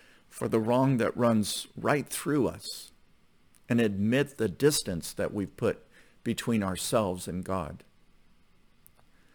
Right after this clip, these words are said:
Thus, to repent of our sins and to trust God to save us.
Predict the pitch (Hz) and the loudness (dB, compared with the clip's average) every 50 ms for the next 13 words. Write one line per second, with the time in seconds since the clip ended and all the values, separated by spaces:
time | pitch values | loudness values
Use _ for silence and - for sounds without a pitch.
0 | - _ _ - - - - 120 113 117 113 - - - - - - _ _ - | -20 _ _ -20 -6 2 4 4 4 4 2 0 -4 -6 -10 -14 -18 _ _ -6
1 | - 131 101 110 107 104 - - 147 143 139 - 110 95 87 92 82 80 - - | -4 0 0 0 0 -2 0 2 2 2 2 2 -2 -4 -2 -4 -4 -4 -4 -6
2 | - 76 82 80 85 - - - - - - - - - - - - - - - | -6 -6 -6 -8 -10 -12 -14 -16 -18 -20 -20 -20 -20 -20 -20 -18 -18 -18 -18 -18
3 | - - - - 107 - 110 110 - - - 147 147 143 - - - - 85 78 | -20 -10 -6 -6 -4 -4 -4 -6 -6 -2 2 2 2 2 0 -2 -4 -4 -6 -6
4 | 73 78 82 - - 95 87 - - 113 113 110 98 - - - - - - - | -6 -8 -12 -10 -8 -8 -8 -2 0 0 2 2 0 -4 -8 -10 -12 -14 -14 -14
5 | - - | -16 -18